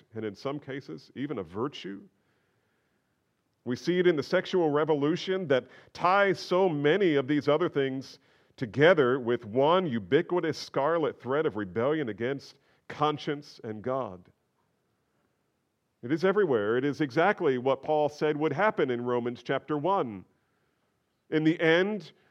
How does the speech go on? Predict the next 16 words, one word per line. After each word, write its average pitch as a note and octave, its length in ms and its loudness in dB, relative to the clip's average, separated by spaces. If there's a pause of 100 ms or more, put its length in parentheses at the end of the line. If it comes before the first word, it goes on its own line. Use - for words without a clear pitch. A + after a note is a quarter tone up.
(680)
God's E3 360 8
judgment E3 580 6
would C#3+ 160 2
result D3 500 2
in C#3 80 2
a B2+ 80 2
depraved D3 760 4
mind, A2+ 800 0 (480)
and C3+ 180 -8
so F3+ 200 4
that D#3 200 6
people, C#3+ 500 2
especially D#3 500 -2
people D#3+ 280 0
in D3+ 100 2
authority, F3 420 0